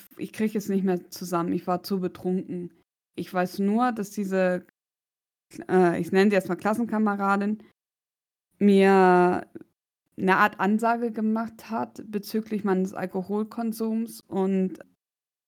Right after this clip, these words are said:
sicherlich hat sie auch ein paar Konsequenzen aufgezählt. Sie hat sicherlich auch gefragt, warum ich das mache und ob das wirklich so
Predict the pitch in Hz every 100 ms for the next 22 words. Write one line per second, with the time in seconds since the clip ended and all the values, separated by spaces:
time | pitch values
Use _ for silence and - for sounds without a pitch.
0 | _ 208 220 226 220 202 202 190 180 190
1 | 185 180 170 - 214 233 240 - 208 196
2 | 202 196 - 196 185 185 185 311 185 180
3 | - - - _ _ - 185 190 185 -
4 | 185 - - 175 180 180 190 190 196 196
5 | 190 190 180 190 180 185 185 180 - 180
6 | 190 - 185 180